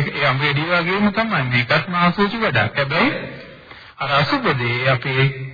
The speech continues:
හොඳයි මනවයි කියලා කියනවා. එහෙනම් මේ සුබයි කියලා ගත්තා. එහෙනම් මේ සුබයි කියලා ගන්නකොට අන්න යා ඒ කාමයන් වල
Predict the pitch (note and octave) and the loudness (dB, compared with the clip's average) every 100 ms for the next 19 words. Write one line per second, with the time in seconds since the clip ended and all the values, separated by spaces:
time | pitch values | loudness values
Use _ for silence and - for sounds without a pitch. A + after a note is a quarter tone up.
0 | - - - - C3+ C3+ C#3 A#2+ A#2 C3+ | -16 -20 -20 -6 -2 0 0 2 2 0
1 | - C3 C#3+ C3 C#3 D3 D3+ E3 D#3 D3 | -8 -12 -4 -2 0 2 0 2 0 2
2 | D#3+ D3+ D#3+ - - - - - _ _ | 0 0 -2 -8 -20 -20 -20 -20 _ _
3 | - C3 C3 B2+ C3 C#3+ D3+ D3 C#3+ C#3 | -4 0 0 4 2 2 -2 0 0 0
4 | C3 C3 C3 - B2 A#2+ C3 C#3+ D3 D3+ | 0 0 0 -2 -2 -2 0 0 0 0
5 | D3 F3 F3 A3 F#3+ D#3 C3+ C3+ D#3 F3 | 0 0 0 0 0 -2 0 0 0 2
6 | E3+ - B2 - - - - - - - | 0 2 2 0 -6 -12 -18 -20 -20 -20
7 | - - - C3+ D3+ D3 C#3+ C3+ B2 C3+ | -20 -10 -2 0 0 0 0 2 0 0
8 | B2+ C3+ C#3 - D#3+ C3 D3 C#3+ D3+ F#3+ | -6 -10 -16 -4 -2 -2 -2 0 2 2
9 | F#3+ F#3+ F3+ F3 E3+ | 0 0 2 0 -2